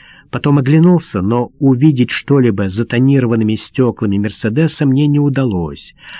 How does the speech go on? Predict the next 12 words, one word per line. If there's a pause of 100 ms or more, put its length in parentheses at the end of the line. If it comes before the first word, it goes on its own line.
(160)
Однако
можно
было
догадаться, (260)
что
в
этот
самый
момент (100)
Олег (120)
кому-то
названивает.